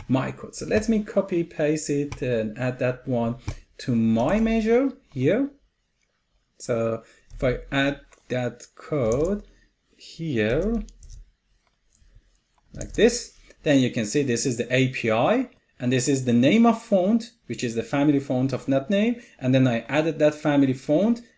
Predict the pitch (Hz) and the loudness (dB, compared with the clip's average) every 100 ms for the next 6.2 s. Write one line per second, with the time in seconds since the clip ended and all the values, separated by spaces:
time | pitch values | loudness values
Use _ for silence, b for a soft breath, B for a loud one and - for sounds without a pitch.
0 | _ - 151 165 185 175 139 143 147 143 | _ -4 0 2 2 0 0 2 2 4
1 | 143 139 131 117 - 139 139 151 123 123 | 2 2 -2 -2 0 0 2 2 0 -4
2 | 120 113 - 123 120 - 143 175 220 - | -6 -8 -6 -4 -4 -4 0 2 0 -4
3 | - 120 107 - b b - 127 131 127 | -2 0 0 -4 b b -4 0 0 0
4 | 110 - - - 180 240 226 202 - 143 | -4 -6 -18 -2 6 6 8 6 6 2
5 | 131 127 104 110 - 110 101 - 175 190 | 2 0 -2 -6 -6 -6 -8 0 2 2
6 | 185 202 | 0 -4